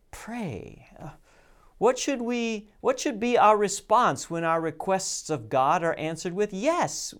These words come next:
when many are answered with no?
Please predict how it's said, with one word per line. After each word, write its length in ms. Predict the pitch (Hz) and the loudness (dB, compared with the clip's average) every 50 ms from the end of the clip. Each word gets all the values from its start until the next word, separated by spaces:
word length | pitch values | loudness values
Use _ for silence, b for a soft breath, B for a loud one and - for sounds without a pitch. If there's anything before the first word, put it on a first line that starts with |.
| _ _ | _ _
when 300 | _ 147 147 147 143 135 | _ -10 -8 -8 -8 -6
many 400 | 143 165 190 180 143 127 131 147 | -6 -6 -4 -4 -4 -6 -6 -6
are 260 | - - 127 131 135 - | -8 -6 -6 -6 -6 -6
answered 420 | 135 131 131 131 - - 139 123 | -8 -10 -10 -10 -10 -10 -10 -8
with 320 | 127 131 135 131 127 - b b b b b b b b _ | -6 -6 -6 -6 -8 -12 b b b b b b b b _
no? 540 | - 143 139 143 123 110 101 98 92 92 98 | -12 -10 -8 -8 -8 -8 -10 -12 -14 -16 -20